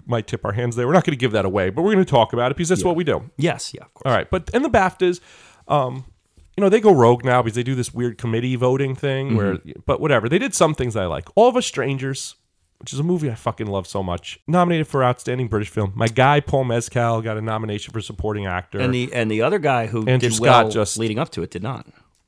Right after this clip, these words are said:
Speaker 1: Which is insane. I mean, he should have been, he, Andrew Scott got, you know, tough. He's, but whatever.
Speaker 2: Is he British?
Speaker 1: He's Irish.
Speaker 2: He's Irish,
Speaker 1: Yeah,
Speaker 2: okay.
Speaker 1: he's,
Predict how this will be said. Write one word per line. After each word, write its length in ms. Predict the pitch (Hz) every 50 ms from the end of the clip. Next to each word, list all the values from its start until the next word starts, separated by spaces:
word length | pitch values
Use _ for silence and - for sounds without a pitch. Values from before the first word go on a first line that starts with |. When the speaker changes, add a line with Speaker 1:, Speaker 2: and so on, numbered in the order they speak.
| _ _ -
Speaker 1:
Which 180 | - 127 110 -
is 100 | 110 90
insane. 440 | 98 92 92 - - 101 90 85 80 -
I 80 | - 113
mean, 180 | 104 98 95 95
he 160 | - 123 -
should 220 | - - 127 107
have 100 | 98 85
been, 280 | 87 92 87 80 82 92 _ _ _ - _ -
he, 280 | 143 147 151 - - -
Andrew 240 | 135 139 139 127 123
Scott 300 | - - 120 101 92 90
got, 260 | - 95 87 87 87 - _ _ _ _ _ _ -
you 60 | 110
know, 140 | 104 90 90
tough. 300 | - - - 67 - - -
He's, 220 | 113 104 - - - - - - - - _ _ - - _ _ _ _ _ _ _ _ -
but 100 | - 95
whatever. 280 | - 65 - - - _ - - -
Speaker 2:
Is 120 | 123 107
he 100 | 170 175
British? 320 | 135 147 - 311 - - _ _ _ _ _ _ _ _ _ _ _ _ _ -
Speaker 1:
He's 180 | 139 120 110
Irish. 420 | 104 85 87 87 87 - - - - - - -
Speaker 2:
He's 140 | 98 98 92
Irish, 200 | 87 87 87 -
Speaker 1:
Yeah, 80 | 107 95
Speaker 2:
okay. 60 | 90 98
Speaker 1:
he's, 80 | 101 98